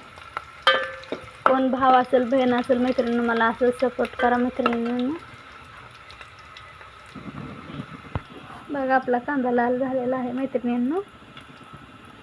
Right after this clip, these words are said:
आता आपण ह्याच्यात अद्रक लसूण पेस्ट टाकून घेऊया.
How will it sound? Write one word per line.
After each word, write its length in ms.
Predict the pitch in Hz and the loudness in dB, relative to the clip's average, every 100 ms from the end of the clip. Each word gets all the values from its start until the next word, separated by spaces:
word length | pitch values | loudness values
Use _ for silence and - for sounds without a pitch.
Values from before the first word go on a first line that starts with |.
| 247 | -2
आता 180 | 254 247 | 0 0
आपण 220 | 240 240 | 0 0
ह्याच्यात 320 | 247 247 311 370 - - - - - | 0 0 -2 -4 -6 -20 -20 -14 0
अद्रक 240 | 277 262 | 4 4
लसूण 320 | 254 247 247 | 4 2 0
पेस्ट 320 | 233 247 - 262 - - - | 0 0 0 -4 -4 -12 -2
टाकून 260 | 330 262 | 0 0
घेऊया. 280 | 175 254 247 | -2 -4 -8